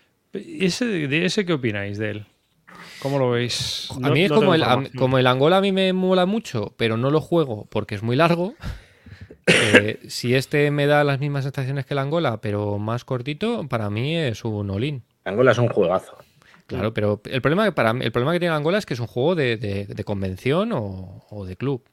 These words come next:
Speaker 2: Es que es muy complicado jugarlo en una sesión. O sea, es que al final
Speaker 1: Mm.
Speaker 2: es un juego que se le van ocho, ocho horas, nueve horas de partida tranquilamente.
Speaker 1: Sí, sí, sí.
Speaker 2: Eh, y, y, y yo al final lo juego, lo juego muy poco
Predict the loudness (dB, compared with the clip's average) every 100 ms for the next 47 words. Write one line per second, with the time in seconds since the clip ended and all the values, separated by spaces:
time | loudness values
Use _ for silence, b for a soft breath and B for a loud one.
0 | _ -20 -14 -10 -6 -4 -4 -4 -2 -4
1 | -6 -8 -6 -6 -6 -8 -10 -8 -8 -8
2 | -12 -8 -8 -8 -14 -18 -10 -6 -4 -4
3 | -6 -4 -2 -4 -4 -4 -4 -4 -6 -6
4 | -8 -8 -10 -6 -4 -4 -6 -10 -8 -6
5 | -6 -6 -8 -10 -10 -8 -8 -10 -8 -8
6 | -8 -12 -18 b b b b -4 -4 -2
7 | -6 -8 -8 -12 -14 _ _ _ _ _
8 | -8 -4 -4 -2 -4 -6 -10 -10 -8 -6
9 | -4 -4 -2 2 2 0 -2 -2 -2 -4
10 | -6 -4 0 -2 2 2 4 2 0 -10
11 | -8 -6 0 0 2 2 2 0 -2 -6